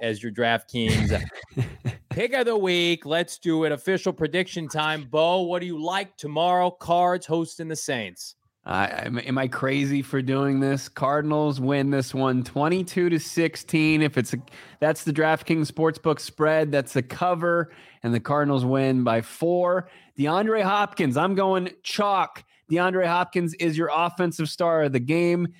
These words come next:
Speaker 2: because it's necessary that D-Hop is your offensive star of the game. But, you know, I can see guys like Zach Ertz having a decent sh-,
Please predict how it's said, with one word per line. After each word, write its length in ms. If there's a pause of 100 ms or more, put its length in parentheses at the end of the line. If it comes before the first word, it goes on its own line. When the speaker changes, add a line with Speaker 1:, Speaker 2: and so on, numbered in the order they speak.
(140)
Speaker 2:
because 560
it's 280
necessary 800
that 180
D-Hop 500 (220)
is 160
your 100
offensive 540
star 260
of 80
the 80
game. 380
But, 160 (240)
you 80
know, 40
I 100
can 140
see 200
guys 340
like 160 (100)
Zach 360
Ertz 280
having 260
a 40
decent 500
sh-, 180